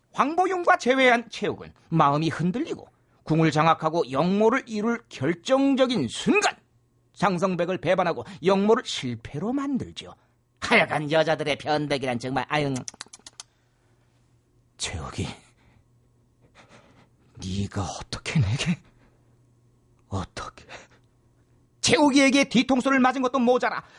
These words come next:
소아에게 뒤통수를 맞게 된 장성백. 아유, 팔자하고는 정말. 아유, <laughs> 백성을 구하고 나라를 세울 자금인 사금을 모두 갖고 일본 놈들과 도망간 장성백의 수하, 최욱을 인질로 잡고 배를 타려는데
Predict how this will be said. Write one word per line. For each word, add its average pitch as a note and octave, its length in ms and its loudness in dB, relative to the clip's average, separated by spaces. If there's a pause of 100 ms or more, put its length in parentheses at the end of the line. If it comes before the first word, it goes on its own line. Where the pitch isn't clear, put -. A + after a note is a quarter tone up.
(120)
소아에게 F3+ 560 0
뒤통수를 C4 580 -4
맞게 D4 200 0
된 D#4 180 0
장성백. G4+ 800 -2 (640)
아유, F3 440 2 (600)
팔자하고는 A#3 720 -2
정말. G#3+ 360 -4 (400)
아유, A3 260 -2 (280)
<laughs> - 260 -8
백성을 B3 460 -2
구하고 A3 300 0
나라를 A#3 380 2
세울 A#3+ 280 -2
자금인 B3 440 -2 (180)
사금을 G#3+ 460 0
모두 - 600 0
갖고 - 300 0
일본 B3 300 4
놈들과 G#3+ 400 2
도망간 G3+ 400 0 (180)
장성백의 A#3+ 800 -2
수하, - 560 0 (580)
최욱을 G3+ 440 2
인질로 G#3 360 2
잡고 G3+ 340 0
배를 B3+ 420 0
타려는데 A#3 960 2